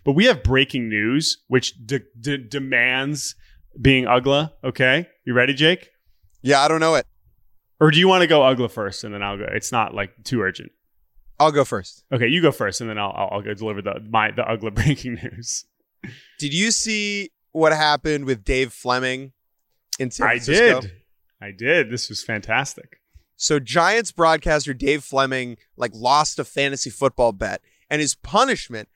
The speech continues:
Speaker 2: was that he had to serve as the bat boy for the Giants during a game.
Speaker 1: Yes, for the
Speaker 2: And it was
Speaker 1: first three
Speaker 2: goo-
Speaker 1: innings, I believe.
Speaker 2: For the first three innings. And it was goofy because Dave, like any adult over the age of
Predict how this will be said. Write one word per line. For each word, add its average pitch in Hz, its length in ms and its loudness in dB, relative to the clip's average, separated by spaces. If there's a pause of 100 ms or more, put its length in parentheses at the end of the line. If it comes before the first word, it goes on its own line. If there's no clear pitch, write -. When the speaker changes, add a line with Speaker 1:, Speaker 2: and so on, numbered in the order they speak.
(220)
Speaker 2:
was 156 120 -8
that 165 120 4
he 185 80 0
had 180 140 0
to 156 80 -4
serve 202 500 2 (100)
as 151 200 -2
the 131 140 -4
bat 147 460 0
boy 110 360 -8 (180)
for 143 160 -6
the 120 120 -4
Giants 110 680 -4 (240)
during 147 320 4
a 131 40 -2
game. 113 440 -8 (200)
Speaker 1:
Yes, 120 280 -2
for 143 80 -8
the 156 60 0
Speaker 2:
And 214 80 2
it 196 40 2
was 160 160 4
Speaker 1:
first - 80 -4
three 143 140 2
Speaker 2:
goo- 131 80 0
Speaker 1:
innings, 101 240 -6
I 95 80 -6
believe. - 320 -16
Speaker 2:
For - 100 -8
the 180 60 -2
first - 260 2
three 156 160 0
innings. 113 160 -6 (380)
And 180 100 4
it 190 60 4
was 185 180 0
goofy 151 800 0 (260)
because 156 280 -4
Dave, 196 440 4
like 175 260 2
any 240 320 0
adult 139 760 0 (420)
over 160 260 4
the 156 160 2
age 147 300 0
of 120 140 -10